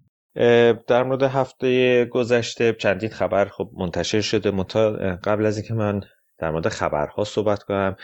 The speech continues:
یه، یه توضیحی در مورد، اه، ام، وضعیت قرنطینه برای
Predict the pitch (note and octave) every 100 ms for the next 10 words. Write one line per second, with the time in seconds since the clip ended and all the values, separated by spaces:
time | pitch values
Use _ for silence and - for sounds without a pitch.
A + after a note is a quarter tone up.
0 | - - _ F3+ G3 F#3 G#2+ G#2 A2 A#2
1 | - A2 G2 F#2+ G#2+ A#2 G2 D#2+ E2 E2
2 | F2+ G2+ G2 F#2+ F#2+ - _ _ - D2+
3 | C#2+ C#2+ C#2+ D#2+ D#2+ D2 C#2 C#2 - D#2
4 | E2 D#2 D2 - D#2 D#2 F#2 - G2+ F#2
5 | - E2 D2+ D2 D2 - - D2+ D2 C#2+
6 | F2 F#2+ - - C#2+ C#2 D#2 E2+ F2